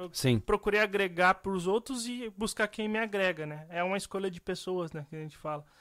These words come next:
Speaker 1: Eu até falei isso no vídeo do portal, né?
Speaker 2: Uhum.
Speaker 1: Porque essa parte do A P H eu gosto muito, eu não sou um especialista, eu não sou um instrutor,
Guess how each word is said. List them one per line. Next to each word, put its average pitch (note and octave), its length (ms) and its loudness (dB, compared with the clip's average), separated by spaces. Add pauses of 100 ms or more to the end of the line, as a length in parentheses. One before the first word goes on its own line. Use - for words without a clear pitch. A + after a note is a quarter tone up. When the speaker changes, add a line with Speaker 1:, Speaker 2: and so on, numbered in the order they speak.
(280)
Speaker 1:
Eu F3 60 0
até F3+ 140 0
falei F#3 240 0
isso G3 200 -4
no G3 120 -2
vídeo F3+ 260 -10
do F3+ 100 -12
portal, F#3+ 500 -4
né? E3 80 8
Speaker 2:
Uhum. A2+ 520 6 (200)
Speaker 1:
Porque D#3+ 500 0
essa D#3 240 0
parte F3+ 320 2
do F3 80 0
A E3+ 80 4
P - 140 -4
H D#3+ 240 2
eu D#3+ 80 2
gosto D#3+ 360 0
muito, A#3+ 360 0
eu F3 40 -2
não D#3+ 140 -4
sou F3 220 -6
um F#3 80 -4
especialista, E3+ 720 -6
eu F3 40 -4
não D#3+ 140 -4
sou E3+ 200 -8
um E3+ 80 -6
instrutor, G3 540 -4